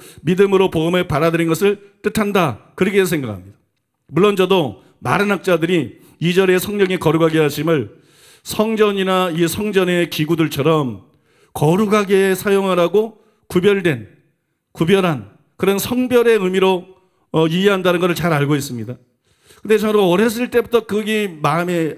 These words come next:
안 와닿더라고요. 저는 어렸을 때부터 동의가 안 되고, "왜 저렇게 해석을 하지? 왜 성령의 거룩하게 하심을 저렇게 해석하고, 왜 우리를 성도로 부르셨다는 거를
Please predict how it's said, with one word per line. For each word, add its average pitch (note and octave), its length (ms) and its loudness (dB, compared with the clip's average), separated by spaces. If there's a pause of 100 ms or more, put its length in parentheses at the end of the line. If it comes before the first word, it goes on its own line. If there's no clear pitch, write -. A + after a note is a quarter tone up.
(120)
안 A#2+ 160 -6
와닿더라고요. G#2+ 480 -10 (960)
저는 A3 180 2
어렸을 G#3+ 380 2
때부터 G#3+ 280 0
동의가 G3 420 0
안 F3+ 100 -2
되고, F#3+ 300 0 (320)
"왜 A#3+ 520 0 (140)
저렇게 F3+ 340 0
해석을 E3 340 0
하지? C#3 320 -8 (640)
왜 G3 180 4
성령의 A3+ 560 -2
거룩하게 F3+ 420 2
하심을 F3+ 320 -2
저렇게 D#3 320 -2
해석하고, D3 560 -2 (320)
왜 A#3 480 2
우리를 G#3 340 0
성도로 C4+ 500 -2
부르셨다는 G#3+ 640 0
거를 A#3 280 2